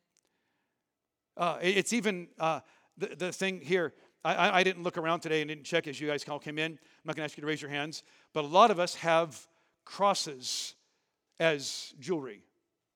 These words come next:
A necklace, earrings, some of us have a cross tattooed on the thigh or on the forearm, something like that. We have cross icons. We have them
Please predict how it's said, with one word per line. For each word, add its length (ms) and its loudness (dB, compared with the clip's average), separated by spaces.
A 80 -10
necklace, 760 0
earrings, 760 -2
some 160 -2
of 40 2
us 60 -2
have 140 0
a 20 -4
cross 380 0
tattooed 560 0
on 160 0
the 60 -4
thigh 360 8
or 80 4
on 60 -8
the 60 -14
forearm, 420 2
something 200 -6
like 200 -2
that. 300 4
We 80 -2
have 120 0
cross 440 2
icons. 680 -4
We 80 0
have 80 -2
them 160 -18